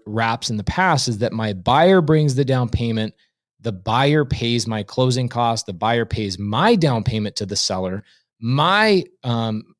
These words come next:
all my costs, so that I'm into the deal and I actually get money up front, which is great. This is super important for a lot of new investors, right? I get my upfront money. It's really, really important to them.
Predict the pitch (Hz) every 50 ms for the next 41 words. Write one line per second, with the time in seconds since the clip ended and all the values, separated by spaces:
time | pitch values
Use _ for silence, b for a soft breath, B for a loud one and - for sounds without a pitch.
0 | _ _ - 123 131 147 147 147 151 190 202 - - - 107 92 92 92 - -
1 | - - _ _ _ _ _ - - 135 127 127 143 139 147 165 180 185 175 156
2 | 147 139 143 113 117 127 127 127 110 107 113 120 131 143 143 139 - 139 117 123
3 | 104 95 110 110 110 107 104 104 - - - - 202 220 - - 202 98 - -
4 | 98 98 - - 165 214 285 - - - - _ _ _ _ _ _ _ _ _
5 | - 151 147 160 139 - - 147 143 127 147 147 135 123 - 180 196 214 175 -
6 | 120 120 117 110 117 117 120 120 104 104 110 110 117 120 120 120 123 120 156 165
7 | 180 - - - 98 - - - - - _ _ _ _ _ _ _ _ _ _
8 | - 101 127 143 120 113 131 156 143 143 135 - - 139 139 - - 143 143 131
9 | 110 117 117 131 151 156 156 135 98 90 - - 110 120 139 147 151 135 131 131
10 | 127 117 - - - 151 165 165 139 110 101 90 82 -